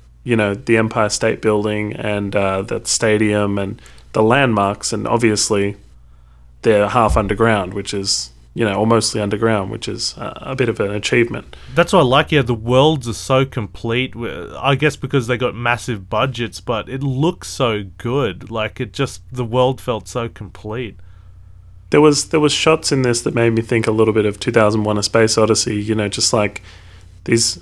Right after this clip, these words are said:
Speaker 1: nice pis-, picturesque sci-fi, like, uh, landscapes,
Speaker 2: Mm-hmm.
Speaker 1: you know. Um, it's w-, Earth, but not as you know it kind of thing. I think that was the biggest achievement, was creating this environment. It's awesome, first of all.
Speaker 2: Yeah, yeah.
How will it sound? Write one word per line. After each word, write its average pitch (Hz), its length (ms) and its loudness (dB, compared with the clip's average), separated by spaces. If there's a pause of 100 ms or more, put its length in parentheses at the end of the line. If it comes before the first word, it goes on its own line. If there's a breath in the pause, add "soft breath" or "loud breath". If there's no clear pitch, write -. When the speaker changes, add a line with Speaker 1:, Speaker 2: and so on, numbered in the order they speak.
(120)
Speaker 1:
nice 120 440 0
pis-, - 380 0 (180)
picturesque 123 720 2
sci-fi, 107 840 2
like, 98 480 -6
uh, 98 340 -8 (380)
landscapes, 110 840 2
Speaker 2:
Mm-hmm. 131 80 -4
Speaker 1:
you 107 60 -2
know. 98 240 -4 (640 loud breath)
Um, 104 560 2 (200)
it's - 120 -8
w-, 120 300 -6
Earth, 131 300 6
but 113 120 -2
not 117 160 2
as 107 120 -2
you 110 80 2
know 104 240 4
it 98 160 -4
kind 110 160 -2
of 98 100 -6
thing. 98 240 -4
I 107 60 -2
think 123 240 0
that 135 140 4
was 127 120 0
the - 60 2
biggest 120 320 2
achievement, 113 520 0
was 104 180 0
creating 107 440 0
this 104 140 -4
environment. 101 580 0 (320)
It's - 180 2
awesome, - 460 2 (720)
first 120 260 4
of 117 80 -8
all. 104 200 -8 (200)
Speaker 2:
Yeah, 120 260 -4 (320)
yeah. 113 140 -6